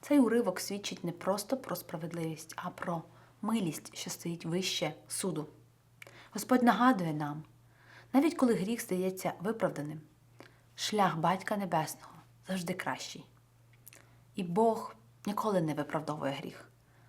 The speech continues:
але завжди відкриває двері покаяння. Господи, дякую Тобі, що Ти бачиш мої мотиви і мої слабкості.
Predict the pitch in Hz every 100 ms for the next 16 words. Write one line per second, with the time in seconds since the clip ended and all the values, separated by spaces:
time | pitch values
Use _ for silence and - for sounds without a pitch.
0 | - 196 196 180 170 165 156 160 175 202
1 | 196 - - 160 156 151 139 156 160 165
2 | 165 - 165 156 151 151 156 - - _
3 | _ _ _ - - _ _ _ - 202
4 | 190 - - 170 - _ _ - - -
5 | - - - - 247 254 247 196 208 -
6 | - 180 - 190 202 233 - 185 180 170
7 | 170 170 180 170 180 165 165 - 180 180
8 | - - -